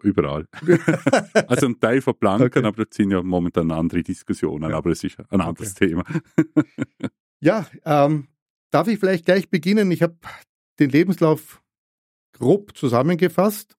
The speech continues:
Speaker 2: und als erste Frage brennt mir auf den Lippen, weil man,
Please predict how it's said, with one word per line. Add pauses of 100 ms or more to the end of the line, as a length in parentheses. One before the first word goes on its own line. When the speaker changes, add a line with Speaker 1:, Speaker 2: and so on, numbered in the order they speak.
Speaker 2:
und
als
erste
Frage (640)
brennt
mir
auf
den
Lippen, (1040)
weil
man,